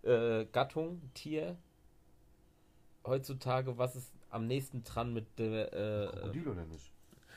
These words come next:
Speaker 1: mit, mit, mit der Dinosaurier?
Speaker 2: Ein Krokodil.
Speaker 1: Nein, Krokodil ist, du wirst nicht drauf kommen, Magge. Also so eine Rassengattung, wie zum Beispiel, äh, äh, äh, Alliga-,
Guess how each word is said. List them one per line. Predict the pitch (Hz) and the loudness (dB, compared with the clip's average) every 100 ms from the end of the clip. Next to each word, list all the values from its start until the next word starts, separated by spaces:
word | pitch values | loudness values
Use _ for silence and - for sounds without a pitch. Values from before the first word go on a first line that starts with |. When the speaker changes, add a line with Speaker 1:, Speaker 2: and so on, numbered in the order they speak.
| - | -8
Speaker 1:
mit, | 110 101 113 | -4 -4 0
mit, | 104 110 | -2 0
mit | 104 - | -2 0
der | 101 101 101 | 2 2 0
Dinosaurier? | 101 104 95 98 101 92 | -2 -2 0 2 0 -2
Speaker 2:
Ein | 87 87 | -6 -8
Krokodil. | 85 92 107 170 107 - - - - - - - - - - - - | -10 -8 -6 -4 -6 -8 -20 -20 -20 -20 -20 -20 -20 -20 -20 -14 -4
Speaker 1:
Nein, | 95 98 95 - | 0 0 -2 -8
Krokodil | 104 104 104 104 | -8 -6 -4 -4
ist, | - | -4
du | 107 | -2
wirst | 117 131 | -2 -2
nicht | 110 - | -6 -4
drauf | 104 - | -6 -4
kommen, | - 98 | -4 -4
Magge. | 92 87 87 87 - - - - - - - - - - - - - - - - | -6 -8 -10 -12 -18 -20 -20 -20 -20 -20 -20 -20 -20 -20 -20 -20 -20 -20 -20 -12
Also | - 107 123 | -6 -2 0
so | 110 | 2
eine | 117 101 - 110 | 2 0 0 4
Rassengattung, | 117 - 110 95 - 92 | 4 2 -2 -2 -2 -6
wie | 98 101 | -4 -6
zum | - 95 | -6 -4
Beispiel, | 95 95 92 - 101 95 | -2 -2 -6 -8 -6 -6
äh, | - 90 - 90 | -6 -10 -8 -8
äh, | 92 - 87 87 | -8 -8 -10 -10
äh, | 87 - - - - - - - - - - - - | -12 -18 -20 -20 -20 -20 -20 -20 -20 -20 -20 -6 0
Alliga-, | 104 101 - 87 104 104 101 85 | 0 0 -2 -2 0 0 0 -4